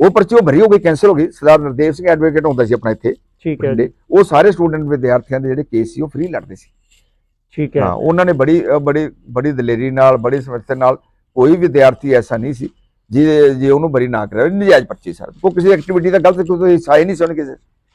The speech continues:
Speaker 2: ਤੇ ਬਾਅਦ ਦੇ ਵਿੱਚ ਜਦੋਂ ਤੁਸੀਂ ਪਾਸ ਹੋ ਗਏ,
Speaker 1: ਹਾਂ।
Speaker 2: ਇੱਧਰ ਰਿਹਾ, ਅਹ, ਬਰੀ ਵੀ ਹੋ ਗਏ। ਬਾਅਦ ਦੇ ਵਿੱਚ ਵੀ ਕੋਈ ਪੁਲਿਸ ਵੱਲੋਂ ਤਸ਼ੱਦਦ ਹੋਇਆ ਜਾਂ ਕਿਸੇ
Speaker 1: ਹਾਂਜੀ।
Speaker 2: ਪੁੱਛਗਿੱਛ ਹੋਈ?
Speaker 1: ਉਸ ਤੋਂ ਬਾਅਦ ਜਦੋਂ ਅਸੀਂ ਬਾਈ ਬਾਈ ਮਹੀਨੇ ਜੇਲ੍ਹ ਕੱਟ ਕੇ ਬਾਹਰ ਆ ਗਏ,
Speaker 2: ਹਾਂਜੀ।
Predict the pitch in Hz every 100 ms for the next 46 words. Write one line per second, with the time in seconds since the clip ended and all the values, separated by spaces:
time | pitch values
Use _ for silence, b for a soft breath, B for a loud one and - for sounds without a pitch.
0 | _ - 190 196 226 226 262 240 233 196
1 | 214 165 175 190 190 185 190 185 - 170
2 | 170 175 160 151 135 139 107 104 - -
3 | 131 _ _ - 170 185 180 170 170 175
4 | 143 151 147 135 160 185 202 170 156 151
5 | 185 226 262 247 240 240 220 220 190 196
6 | 170 185 185 175 175 170 180 165 170 160
7 | 165 156 160 180 185 170 165 170 - 160
8 | 110 113 165 175 185 151 143 175 160 165
9 | 160 143 139 165 170 156 135 143 160 139
10 | - 131 135 147 107 110 - _ _ 143
11 | 135 127